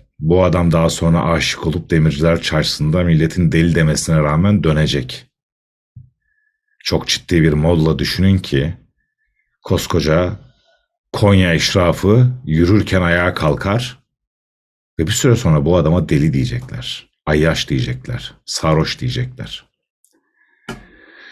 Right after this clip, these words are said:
Öyle biri. Evlatları var,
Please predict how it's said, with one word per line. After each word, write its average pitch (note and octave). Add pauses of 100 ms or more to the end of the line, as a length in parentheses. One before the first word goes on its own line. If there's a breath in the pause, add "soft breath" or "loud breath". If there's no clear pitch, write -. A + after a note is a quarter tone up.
(340 loud breath)
Öyle G#2
biri. B1+ (3250 loud breath)
Evlatları A2
var, F#2